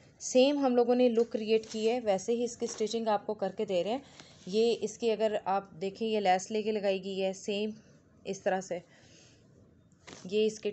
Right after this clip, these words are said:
टसल्स आ गए, ये खुद से हम लोगों ने इसकी नेकलाइन को सेम लुक देने के लिए ये टसल्स हम लोगों ने लगाए हैं इस पे।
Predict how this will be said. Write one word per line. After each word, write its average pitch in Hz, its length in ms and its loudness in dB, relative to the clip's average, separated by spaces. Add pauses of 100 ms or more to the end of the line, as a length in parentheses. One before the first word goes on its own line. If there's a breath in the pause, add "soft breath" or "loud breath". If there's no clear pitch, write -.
टसल्स 202 320 0
आ 196 140 2
गए, 190 120 -4
ये 208 140 -2
खुद 208 200 0
से 240 120 -2
हम 202 140 -6
लोगों 190 220 -4
ने 202 100 -4
इसकी 196 180 -8
नेकलाइन 196 440 -4
को 247 200 -4 (440 loud breath)
सेम 220 300 2
लुक 220 140 2
देने 196 280 -2
के 214 140 0
लिए 214 160 -4
ये 226 180 -2
टसल्स 190 300 -2
हम 196 100 -6
लोगों 185 240 -4
ने 190 120 -6
लगाए 175 300 -8
हैं 160 80 -10
इस 170 100 -16
पे। 165 160 -10